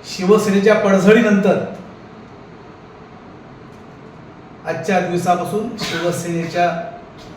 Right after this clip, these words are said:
उभारणीला, शिवसेनेला मोठं करण्याकरता आजच्यापासून आम्ही सर्व शिवसैनिक, मग त्याच्यामध्ये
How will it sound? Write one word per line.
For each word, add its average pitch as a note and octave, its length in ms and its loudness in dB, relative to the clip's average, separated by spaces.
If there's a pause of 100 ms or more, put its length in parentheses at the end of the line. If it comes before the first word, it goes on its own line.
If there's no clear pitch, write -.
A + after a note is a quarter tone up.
(180)
उभारणीला, F#3 520 2 (1160)
शिवसेनेला F3+ 1080 0 (920)
मोठं F3+ 240 0
करण्याकरता F#3 680 0 (1040)
आजच्यापासून D3 520 -8
आम्ही D3+ 200 -8 (540)
सर्व G3 380 2
शिवसैनिक, F3+ 520 -2 (1000)
मग D3+ 100 -14
त्याच्यामध्ये F3 600 -4